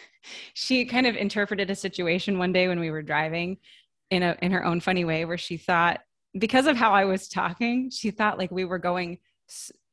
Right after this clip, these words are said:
we, she's like, "It's so funny, 'cause it's like that time when we went that place where the faster we went,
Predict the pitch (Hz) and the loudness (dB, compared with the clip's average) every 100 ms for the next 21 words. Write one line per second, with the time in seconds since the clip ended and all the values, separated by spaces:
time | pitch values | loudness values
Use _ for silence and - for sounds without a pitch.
0 | - 180 196 - 180 202 202 202 - 269 | -8 2 2 2 -6 0 2 2 -2 0
1 | 302 - 370 262 - 220 220 277 277 - | -2 0 0 0 -2 -6 -4 0 0 2
2 | 254 285 277 240 247 202 190 175 185 180 | 2 2 4 2 2 0 0 -2 -2 -6
3 | 160 - 247 311 - 262 214 202 | -4 0 2 2 -2 -4 -2 -4